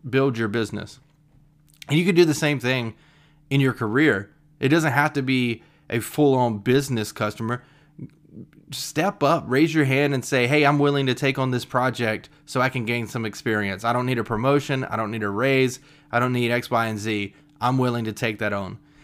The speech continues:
So that's a way that you can factor that into your career. Okay. Now, the next episode that I wanna talk about is the compound effect.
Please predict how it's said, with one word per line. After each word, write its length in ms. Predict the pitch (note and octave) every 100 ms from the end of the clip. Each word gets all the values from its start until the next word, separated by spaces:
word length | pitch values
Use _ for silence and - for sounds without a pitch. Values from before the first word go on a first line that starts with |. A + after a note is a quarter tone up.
| -
So 120 | - A#2+
that's 200 | D#3+ E3
a 40 |
way 140 | D3+
that 120 | D3 B2+
you 160 | C3
can 140 | C3 A2+
factor 360 | C3+ C3 C3
that 160 | A#2+ A#2
into 380 | A#2 A2+ - A2+
your 180 | G#2+
career. 500 | G2+ - G2 G2+ G2 - _ - _ _ _ - _ - -
Okay. 320 | B2 A#2 - - - - - - - - - - - - _
Now, 420 | C3 D3+ B2 G#2+ - - - - - - -
the 80 |
next 540 | C3 C#3+ A3 F#3+ - - - -
episode 640 | C#3+ C3+ B2+ C3+ B2 A#2
that 120 | A2 A#2+
I 40 |
wanna 260 | A#2+ A#2+ A2
talk 280 | B2+ A#2
about 520 | A2+ G#2+ G#2+ G2+ G2+ - -
is 720 | B2+ A#2 A2+ A2 G#2 G#2 - _ _ _ _ _ -
the 120 | A#2+
compound 600 | - - F3 E3+ D#3+ C#3+
effect. 640 | A#2+ - B2 G2 - -